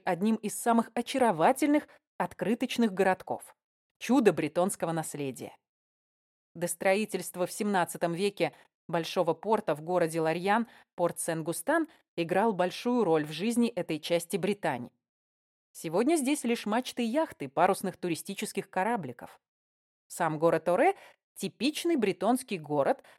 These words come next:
со своим собственным характером. А замковый переулок,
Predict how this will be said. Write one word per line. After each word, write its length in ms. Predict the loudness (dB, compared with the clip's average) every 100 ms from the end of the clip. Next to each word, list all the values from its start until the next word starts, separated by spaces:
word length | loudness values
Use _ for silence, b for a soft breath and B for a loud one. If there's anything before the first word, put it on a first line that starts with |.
| _
со 160 | -8 -6
своим 320 | 0 0 0
собственным 640 | -2 -2 -2 -2 0 0
характером. 680 | 0 0 -2 -4 -8 -8 -10 _ _ _ _ _ _ _ -4
А 100 | -2
замковый 460 | 2 2 0 -2 -2
переулок, 580 | -2 0 2 2 2